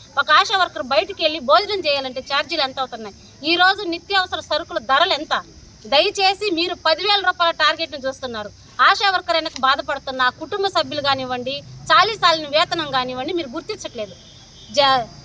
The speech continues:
చంద్రబాబు నాయుడు గారు చెప్పింది ఆశా వర్కర్లకి సమాన వేతనం కల్పిస్తామని చెప్పారు, ఆయనకి హ్యాట్స్ ఆఫ్ చెప్తున్నాం. కానీ ఈ రోజు ఆ ప్రభుత్వానికి మంచి నడతలు నడవాలనుకుంటున్న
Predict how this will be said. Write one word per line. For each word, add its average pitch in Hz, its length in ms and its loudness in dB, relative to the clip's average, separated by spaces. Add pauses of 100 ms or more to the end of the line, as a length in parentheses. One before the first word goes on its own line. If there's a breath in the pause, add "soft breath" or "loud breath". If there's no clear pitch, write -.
చంద్రబాబు 415 460 4
నాయుడు 370 200 2
గారు 339 180 4
చెప్పింది 320 380 -4 (280)
ఆశా 403 320 4
వర్కర్లకి 311 560 -2 (400)
సమాన 415 320 6 (100)
వేతనం 339 340 -2
కల్పిస్తామని 320 580 -4
చెప్పారు, 262 320 -6 (160)
ఆయనకి 349 320 2
హ్యాట్స్ 480 280 4
ఆఫ్ - 160 -10
చెప్తున్నాం. 254 360 -4 (340)
కానీ 330 360 6 (460)
ఈ - 20 2 (100)
రోజు 392 280 4
ఆ - 20 8 (120)
ప్రభుత్వానికి 320 760 0 (480)
మంచి 427 340 2
నడతలు 381 360 2
నడవాలనుకుంటున్న 320 840 4